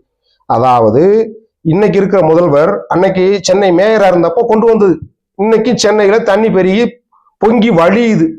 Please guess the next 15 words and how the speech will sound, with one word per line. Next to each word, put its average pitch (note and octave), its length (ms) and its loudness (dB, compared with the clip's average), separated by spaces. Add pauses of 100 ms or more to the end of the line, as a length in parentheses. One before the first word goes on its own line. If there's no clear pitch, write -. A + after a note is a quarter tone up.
நமக்கெல்லாம் F#3 400 0
தெரியும் G3 220 2
ரெண்டாயிரத்தி F#3 380 0
பதினஞ்சு F3 400 0
ஃப்ளூட் F3+ 260 0 (540)
எப்படியெல்லாம் F#3+ 640 0
மக்கள் F3 260 -2 (120)
பாடுபட்டாங்க, E3+ 540 2 (120)
என்னென்ன F3 260 2 (340)
சேதம், F3+ 340 0
எத்தனை G3 200 -2 (160)
கோடிக்கணக்குல F#3 640 0
சேதம் F3+ 240 2
வந்ததுன்னு. C#3 360 0 (840)
அப்போ G3+ 180 0